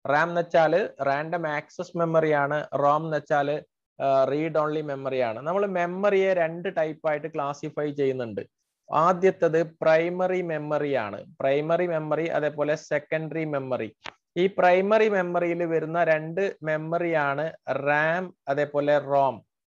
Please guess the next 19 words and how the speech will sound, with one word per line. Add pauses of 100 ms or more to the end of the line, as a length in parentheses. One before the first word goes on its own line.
(120)
ഈ
ram,
rom (200)
അത്
രണ്ടും
പ്രൈമറി
മെമ്മറിയിലാണ്
വരുന്നത്. (360)
റാൻഡം
ആക്സസ്
മെമ്മറി,
റീഡ്
ഓൺലി
മെമ്മറി
ആണ്. (560)
ഇനി
എന്തൊക്കെയാണ്
ഇതിനകത്ത്
വരുന്നത്?